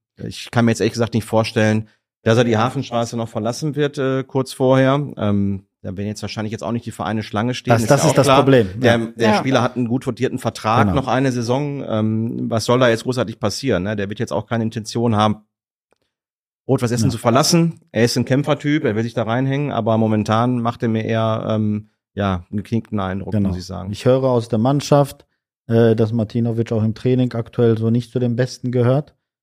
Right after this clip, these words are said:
Speaker 2: Und wie Martin sagt, geknickten Eindruck. Ähm, und ja, Martin hat's ja angesprochen. Rot-Weiß Essen würde Martinovic sicherlich, wie man so schön sagt, in dem Business keine Steine in den Weg legen, aber es gibt keine Abnehmer.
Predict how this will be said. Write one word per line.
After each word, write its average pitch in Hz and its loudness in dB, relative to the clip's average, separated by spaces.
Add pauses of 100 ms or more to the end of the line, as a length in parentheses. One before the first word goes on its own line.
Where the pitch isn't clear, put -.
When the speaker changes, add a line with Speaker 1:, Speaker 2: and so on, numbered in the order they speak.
(220)
Speaker 2:
Und 113 -2
wie 113 2
Martin 110 0
sagt, 113 2
geknickten 120 -4
Eindruck. 117 0
Ähm, 113 2
und 104 0
ja, 107 0
Martin 104 0
hat's 101 -6
ja 101 -4
angesprochen. 104 -6 (540)
Rot-Weiß 110 -2
Essen 120 -4
würde 117 4
Martinovic 110 0
sicherlich, 110 0
wie 110 -2
man 110 0
so 98 -2
schön 104 -6
sagt, 151 2
in 135 4
dem 127 4
Business 131 0
keine 107 2
Steine 139 0
in 131 2
den 123 0
Weg 120 0
legen, 120 -2
aber 110 -2
es 101 -8
gibt 113 -4
keine 98 -4
Abnehmer. 147 -6